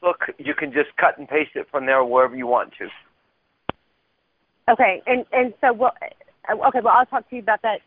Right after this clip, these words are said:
Speaker 2: um, later.
Speaker 1: Yeah,
Speaker 2: Because
Speaker 1: I can,
Speaker 2: the,
Speaker 1: I can
Speaker 2: the,
Speaker 1: help
Speaker 2: the
Speaker 1: you get it somewhere else if you want it. Okay?
Speaker 2: Okay, okay, yeah.
Speaker 1: And
Speaker 2: And,
Speaker 1: Julie,
Speaker 2: and on
Speaker 1: Julie, thank you so much. You're always in service
Speaker 2: Oh,
Speaker 1: to other
Speaker 2: thank you.
Speaker 1: people. And for those of you that, that don't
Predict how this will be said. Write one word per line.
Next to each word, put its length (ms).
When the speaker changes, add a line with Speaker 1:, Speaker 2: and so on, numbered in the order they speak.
Speaker 2:
um, 380
later. 280
Speaker 1:
Yeah, 160
Speaker 2:
Because 60
Speaker 1:
I 120
can, 360
Speaker 2:
the, 100
Speaker 1:
I 100
can 180
Speaker 2:
the, 40
Speaker 1:
help 180
Speaker 2:
the 80
Speaker 1:
you 60
get 180
it 100
somewhere 320
else 240
if 160
you 80
want 220
it. 80
Okay? 320
Speaker 2:
Okay, 240
okay, 200
yeah. 160
Speaker 1:
And 220
Speaker 2:
And, 120
Speaker 1:
Julie, 320
Speaker 2:
and 220
on 80
Speaker 1:
Julie, 380
thank 300
you 100
so 120
much. 260
You're 300
always 440
in 200
service 360
Speaker 2:
Oh, 60
Speaker 1:
to 40
other 220
Speaker 2:
thank 80
you. 120
Speaker 1:
people. 380
And 220
for 100
those 320
of 120
you 320
that, 220
that 360
don't 280